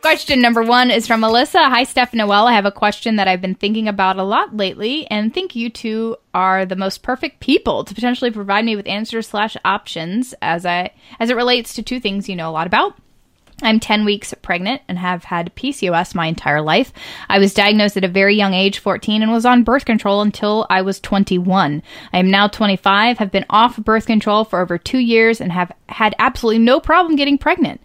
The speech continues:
This is thanks to you, paleo, and living a natural lifestyle without medicinal intervention." I think she means medical.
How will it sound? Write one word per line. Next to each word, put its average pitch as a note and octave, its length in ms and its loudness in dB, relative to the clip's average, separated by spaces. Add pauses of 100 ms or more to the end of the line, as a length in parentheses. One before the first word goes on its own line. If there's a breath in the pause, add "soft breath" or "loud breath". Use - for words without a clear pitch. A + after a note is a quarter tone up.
(240 loud breath)
This A3 160 0
is A3+ 80 0
thanks A3 280 2
to A3 100 0
you, D4 180 4
paleo, C4+ 500 2
and G3 120 0
living F3+ 240 -2
a E3+ 100 -4
natural G#3 400 0
lifestyle F3+ 480 0
without E3+ 320 0
medicinal F#3+ 800 -4
intervention." F#3 840 -2
I F#3+ 80 -8
think G3+ 160 -6
she - 120 -8
means E3 260 -4
medical. G3+ 480 -2